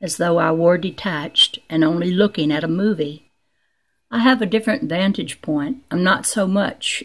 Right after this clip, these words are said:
in my own way. And now I can really get to work, except now work is fun,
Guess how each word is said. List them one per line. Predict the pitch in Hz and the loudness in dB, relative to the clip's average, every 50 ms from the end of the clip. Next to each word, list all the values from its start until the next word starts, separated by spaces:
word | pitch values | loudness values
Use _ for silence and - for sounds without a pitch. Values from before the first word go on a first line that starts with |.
| - - | -12 -8
in | - 170 165 170 | -4 -2 -2 0
my | 160 147 147 - - | 0 -2 -4 -6 -6
own | 143 147 151 156 156 156 | -4 -4 -2 -2 -2 -2
way. | 165 180 202 196 139 - - - _ _ _ _ _ _ _ _ _ _ _ _ _ _ _ _ _ _ _ _ _ _ _ _ _ _ _ _ _ - | -2 -2 -2 -4 -4 -8 -16 -20 _ _ _ _ _ _ _ _ _ _ _ _ _ _ _ _ _ _ _ _ _ _ _ _ _ _ _ _ _ -10
And | 160 156 156 | -6 -6 -4
now | 160 170 214 262 285 247 208 - - - - _ _ _ _ _ _ _ _ _ _ _ - | 0 2 4 4 4 4 2 -2 -8 -18 -20 _ _ _ _ _ _ _ _ _ _ _ -12
I | 160 156 | -10 -8
can | - 151 156 180 | -6 -4 -2 2
really | 202 226 262 285 277 | 4 6 6 6 4
get | 240 - 262 - - | 2 0 0 -2 0
to | - 254 | 0 0
work, | 208 190 196 175 151 - - _ - - - - _ _ _ _ _ _ - | 2 2 2 0 0 -2 -8 _ -20 -20 -20 -20 _ _ _ _ _ _ -20
except | - - 127 - 151 151 - - | -18 -10 -6 -4 -4 -4 -2 -2
now | 160 160 160 190 247 240 185 151 151 170 185 _ _ _ _ _ _ _ _ - | -2 0 2 2 2 2 2 0 -2 -6 -8 _ _ _ _ _ _ _ _ -6
work | - 185 196 220 220 220 - | 0 2 4 4 4 2 -2
is | 147 135 - | -4 -4 -6
fun, | - - 151 165 208 - - 139 139 131 127 131 | -8 -4 -2 -2 0 0 -2 -2 -2 -4 -4 -6